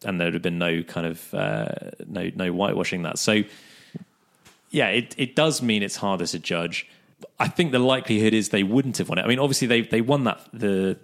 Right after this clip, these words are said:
third Test of the series so comprehensively that it <laughs> was, it just made the whole thing, it's just, as with a lot of Test cricket at the moment, it's kind of hard to analyse because they went from being so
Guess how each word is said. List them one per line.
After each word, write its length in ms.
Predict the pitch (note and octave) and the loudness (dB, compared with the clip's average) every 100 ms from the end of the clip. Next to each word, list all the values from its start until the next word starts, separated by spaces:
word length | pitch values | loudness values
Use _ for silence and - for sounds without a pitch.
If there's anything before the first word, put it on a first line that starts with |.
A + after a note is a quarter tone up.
| _ _ - | _ _ -12
third 480 | - B2+ B2 G#2+ - | -4 0 2 2 -2
Test 340 | - E2+ - | -6 -4 -6
of 80 | F2+ | -6
the 60 | |
series 600 | - - E2+ E2 F2 E2 - _ _ _ | -4 0 0 2 0 -2 -8 _ _ _
so 280 | - - C#3 | -2 2 2
comprehensively 840 | - A#2 G#2 B2 - F2 F2 D#2+ - - _ _ - - | 2 2 2 2 -2 -4 -2 -2 -6 -20 _ _ -20 -18
that 200 | G2 A2+ | -6 -2
it 260 | A2 F#2+ - | -2 0 2
<laughs> 0 | |
was, 280 | D3+ - - | 2 2 0
it 280 | - E3 - | 0 0 0
just 220 | C3+ - | -2 2
made 320 | A#2+ A#2+ A2 | 2 2 0
the 120 | A2+ | 0
whole 180 | A2 A#2 | 2 2
thing, 260 | - G#2 G#2 | 2 0 0
it's 160 | G#2 - | -2 -2
just, 260 | C3 - - - - | -2 -2 -8 -20 -2
as 180 | E3+ E3 | 2 4
with 120 | E3+ | 6
a 40 | |
lot 140 | F3 E3 | 6 4
of 60 | |
Test 200 | C3+ A2 | 4 0
cricket 180 | - F#2 | 0 0
at 20 | |
the 40 | F2+ | 0
moment, 180 | F2 F2 | 2 0
it's 120 | - | -2
kind 320 | - C#3+ C#3+ | -4 0 0
of 80 | G2+ | 0
hard 640 | - - B2 G#2+ G2 - - - _ - | -2 -2 2 2 2 -2 -12 -20 _ -10
to 160 | - A#2 | -2 2
analyse 480 | C#3 F#2+ - - | 2 0 -2 -4
because 540 | - F#2 - F#2 - - - _ _ - | -4 -4 0 -2 -4 -12 -20 _ _ 0
they 120 | G#2+ | 2
went 280 | A2 G#2+ G2 | 4 2 0
from 380 | - G#2+ G#2 G2 | 0 2 0 -2
being 420 | G#2+ G2+ G2 G2 - _ _ _ - | 0 2 2 -2 -6 _ _ _ -10
so 880 | - - - C#3 C3+ A#2+ A2+ G#2+ | -6 -2 2 4 4 4 4 2